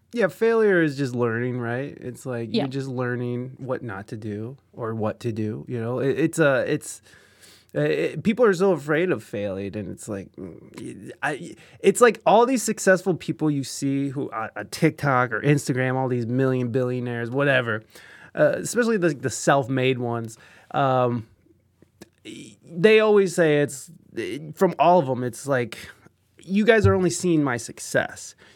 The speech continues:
Speaker 1: You guys didn't see the hundred and fifty million times I failed completely and terribly and embarrassingly and, and just lost everyone's money." And, like,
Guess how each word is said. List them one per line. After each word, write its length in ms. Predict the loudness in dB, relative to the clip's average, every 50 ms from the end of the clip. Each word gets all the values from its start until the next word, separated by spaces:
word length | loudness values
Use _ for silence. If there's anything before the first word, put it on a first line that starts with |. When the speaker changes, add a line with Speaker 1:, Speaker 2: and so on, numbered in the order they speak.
| _
Speaker 1:
You 80 | 2 4
guys 180 | 6 6 6 6
didn't 200 | 4 2 2 0
see 380 | -2 -2 0 2 4 6 6
the 260 | 6 6 4 4 4 4
hundred 460 | 0 -2 0 2 4 4 4 4 4
and 120 | 2 0 0
fifty 380 | 2 2 2 2 2 2 2
million 400 | 2 4 4 4 2 2 0 0
times 400 | -2 -2 0 0 2 2 2 0
I 100 | 0 -2
failed 800 | -2 -4 -10 -6 2 6 6 8 8 6 4 2 0 -4 -8 -16 -20 -20 -20 _ _ _ _ _ _ _ _ _ _ -4
completely 920 | 0 0 0 0 0 -4 0 4 4 4 4 4 2 2 0 2 0 0
and 140 | -2 -4 -6
terribly 720 | -4 0 2 4 4 4 4 2 0 0 0 0 0 0
and 140 | 0 -2 -2
embarrassingly 1000 | -2 -4 -2 -2 0 2 2 2 2 0 -2 -4 -6 -6 -6 -6 -6 -6 -6 -6
and, 220 | -8 -8 -6 -6 -4
and 180 | -4 -4 -2
just 200 | 0 0 0 0
lost 380 | 0 2 4 4 4 4 4 4
everyone's 440 | 4 6 6 4 4 4 2 2 2
money." 480 | 2 4 4 4 2 0 -2 -4 -4
And, 180 | -4 -4 -4 -2
like, 220 | -2 -2 -2 -2